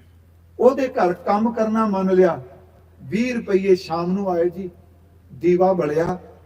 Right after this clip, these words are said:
ਵੀਹ ਰੁਪਈਏ ਸਿੱਖ ਨੂੰ ਦਿੱਤੇ, ਤੇ ਦੀਵੇ ਦੀ ਲੋ ਵਿੱਚ ਜਦੋਂ ਪੱਲਾ ਖੋਲ ਕੇ ਹੁਕਮਨਾਮਾ ਦਿੱਤਾ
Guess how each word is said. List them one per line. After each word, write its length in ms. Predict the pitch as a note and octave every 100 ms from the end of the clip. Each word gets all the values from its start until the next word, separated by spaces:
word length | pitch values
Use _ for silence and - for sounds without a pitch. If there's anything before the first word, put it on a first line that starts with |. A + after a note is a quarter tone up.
| - _ _ _ _
ਵੀਹ 280 | - E3 B3+
ਰੁਪਈਏ 380 | A#3+ G#3+ G3+ G3
ਸਿੱਖ 340 | F3+ F#3 F3+ A3
ਨੂੰ 160 | A3
ਦਿੱਤੇ, 400 | F3 - E3+ E3+ - - _ _ _ _ _ _ _ _ -
ਤੇ 120 | G#3
ਦੀਵੇ 540 | E3 C#3 G#3+ A#3 C4+
ਦੀ 180 | C#4 B3+
ਲੋ 360 | G#3+ F#3 G3 A3+
ਵਿੱਚ 140 | -
ਜਦੋਂ 380 | - F3+ F#3+ G#3+
ਪੱਲਾ 480 | - G#3+ G#3 A#3 G#3+
ਖੋਲ 360 | - G3 A3
ਕੇ 160 | G#3+ G#3
ਹੁਕਮਨਾਮਾ 600 | F3+ C#3 G3 A#3 B3+ A#3
ਦਿੱਤਾ 640 | F#3+ F3+ F#3 F3+ - -